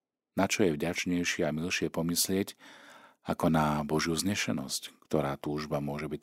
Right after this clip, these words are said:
taká vášnivá a prudká ako tá, ktorú vkladá Boh do duše očistenej od každej neresti, hriechu. No a potom mu úprimne hovorí: „Sme zranení láskou.“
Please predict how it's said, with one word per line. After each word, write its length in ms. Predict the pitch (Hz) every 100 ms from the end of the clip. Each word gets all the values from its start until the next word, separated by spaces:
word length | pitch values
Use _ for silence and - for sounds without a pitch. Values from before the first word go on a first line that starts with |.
| -
taká 160 | -
vášnivá 800 | 73 151 185 - - - - 67
a 60 | -
prudká 480 | 90 92 - 76 73
ako 160 | -
tá, 320 | - 80 85 95 - - - _ _
ktorú 280 | - 78 73
vkladá 440 | - 80 76 73 71
Boh 380 | 80 90 - - _ _ _ -
do 80 |
duše 320 | 69 73 - 78
očistenej 720 | 78 - - - 80 73 69
od 100 | -
každej 320 | - 78 76 73
neresti, 640 | 78 82 - - - - _ -
hriechu. 480 | - 80 80 - 80 _ _ _ _ _ _ _ _ _ _ _
No 80 | 113
a 20 |
potom 260 | 113 135 101
mu 100 | 85 85 -
úprimne 400 | 110 107 98 73
hovorí: 480 | 78 90 90 90 - _ _ _ _ _ _
„Sme 320 | 80 73 73
zranení 560 | - 78 82 82 82 80
láskou.“ 720 | 78 76 78 - 71 67